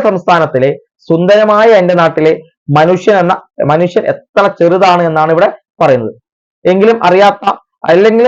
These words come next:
എങ്കിലും അറിയാനുള്ള അടങ്ങാത്ത ആഗ്രഹവും അന്വേഷണ ബുദ്ധിയും കഠിനമായ പരിശ്രമവും കൊണ്ട് മനുഷ്യർ പ്രപഞ്ചത്തിന്റെ രഹസ്യങ്ങൾ ഒന്നൊന്നായി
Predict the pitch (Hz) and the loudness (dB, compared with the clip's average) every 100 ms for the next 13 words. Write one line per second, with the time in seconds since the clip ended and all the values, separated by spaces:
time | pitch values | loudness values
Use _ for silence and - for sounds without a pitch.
0 | 262 175 202 220 185 185 220 214 208 208 | -2 -2 0 2 2 4 2 2 2 2
1 | 165 170 180 214 214 196 190 185 185 - | 2 0 0 0 2 2 2 0 -2 -8
2 | _ 156 170 190 202 214 233 185 170 180 | _ -2 0 0 0 0 0 0 -2 -4
3 | 175 _ - 175 202 220 226 240 190 185 | -6 _ -2 0 2 2 2 2 0 0
4 | 214 220 202 185 170 - 160 170 190 180 | 2 2 2 0 0 -2 -4 -2 -2 -4
5 | - _ 160 165 185 190 202 196 170 170 | -12 _ -6 0 0 0 0 0 0 0
6 | 175 170 - 151 160 170 165 | -2 0 0 -2 0 -2 0